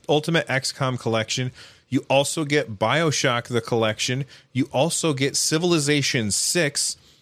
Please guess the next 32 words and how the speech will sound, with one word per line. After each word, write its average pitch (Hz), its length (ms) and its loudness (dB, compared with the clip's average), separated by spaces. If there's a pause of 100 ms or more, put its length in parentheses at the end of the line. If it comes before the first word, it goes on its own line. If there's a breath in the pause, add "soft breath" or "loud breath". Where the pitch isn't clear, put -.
(120)
You 135 160 2
get 143 180 4
a 135 80 6
bunch 147 280 0
of 151 80 -4
train 151 400 2
games 135 380 2
that 117 120 2
I 120 160 4
didn't 104 280 -2
care 98 240 0
about, 95 260 0
and 92 100 -2
I 95 120 -2
just 95 200 -2
added 90 300 -2
them 92 180 -2
to - 120 -6
my 90 140 -2
giveaway 85 440 -2
list. 82 280 -4
So 95 120 -2
those 90 220 -2
are 92 60 -6
games 87 260 -6
that 87 100 -6
I'll 87 80 -4
give 85 160 -6
away 85 240 -2
at 73 80 -6
some 90 240 -4
point. 87 320 -8